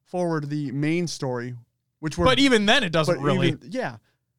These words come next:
Speaker 1: And then these seasons are like side quests, side stories.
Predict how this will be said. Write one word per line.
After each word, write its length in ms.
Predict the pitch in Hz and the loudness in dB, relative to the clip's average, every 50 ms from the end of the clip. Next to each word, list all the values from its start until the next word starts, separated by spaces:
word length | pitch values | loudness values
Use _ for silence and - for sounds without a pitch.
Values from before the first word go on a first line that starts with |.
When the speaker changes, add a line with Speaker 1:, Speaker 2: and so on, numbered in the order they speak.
| _ _ - | _ _ -8
Speaker 1:
And 120 | 151 175 | -4 -2
then 100 | 185 185 | 0 0
these 160 | 190 185 147 | 0 0 -2
seasons 420 | - - 208 240 220 190 175 160 147 | -4 -6 -4 -4 -2 0 0 0 0
are 80 | 147 | -2
like 160 | 143 147 147 143 | -2 -2 -4 -4
side 300 | - 220 220 214 170 - | -4 -6 -6 -6 -6 -8
quests, 360 | - 139 - - - - - _ _ _ _ _ _ _ _ _ _ _ | -8 -10 -10 -10 -14 -18 -20 _ _ _ _ _ _ _ _ _ _ _
side 260 | _ - 196 196 165 | _ -4 -4 -4 -4
stories. 440 | 135 - 120 107 - - - - - | -4 -8 -10 -10 -10 -14 -16 -18 -20